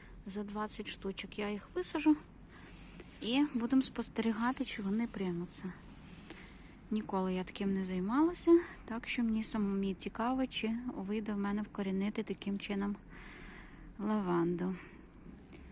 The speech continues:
Зараз закінчу це, покажу вам кущики і покажу, як я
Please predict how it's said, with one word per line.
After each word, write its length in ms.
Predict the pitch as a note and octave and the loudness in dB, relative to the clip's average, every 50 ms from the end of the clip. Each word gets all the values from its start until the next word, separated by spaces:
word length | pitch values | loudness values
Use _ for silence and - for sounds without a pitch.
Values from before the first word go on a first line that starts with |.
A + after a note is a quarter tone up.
| - - - - | -16 -16 -12 -8
Зараз 520 | G3 F#3 F#3+ F#3+ F#3 G3 G3 - - - - - - - A3 | -4 -2 -2 0 0 -2 -2 -4 -4 -6 -8 -12 -12 -10 -8
закінчу 720 | G3+ F#3+ G3 F#3+ - - G3+ G3+ G3 F#3 - - G3+ F#3+ | -4 -4 -4 -4 -4 -2 0 2 2 2 0 -2 -4 -4
це, 500 | - - - - G3 A3 B3+ D4+ F4 E4 - - | -4 -6 -4 -2 0 4 4 6 4 4 2 -4
покажу 420 | - F#3+ - - G3 G3 F#3+ F#3+ | -10 -8 -6 -6 -6 -6 -6 -4
вам 180 | F3+ F#3+ F#3+ F#3+ | -2 -2 -2 -4
кущики 640 | - - - C#4 D4+ - - - - - - D4 D4 | -4 -4 -2 -2 -2 -2 -2 -4 -4 -2 0 0 0
і 320 | D4 - A#3 A3+ B3 C4 - - - - - - - - - - - - - - | 2 2 0 0 0 -2 -2 -6 -12 -18 -18 -16 -16 -16 -16 -16 -16 -16 -16 -14
покажу, 520 | - A3 - - F#3+ G#3+ A#3 A#3 A#3 A#3+ A3+ - - - | -12 -12 -6 -4 -2 0 0 2 0 0 -2 -2 -6 -8
як 240 | F#3+ F3+ G3 G3+ G#3 - - - | -6 -4 -2 -4 -4 -6 -6 -4
я 240 | G3 G3 G#3 A3+ | -2 0 0 0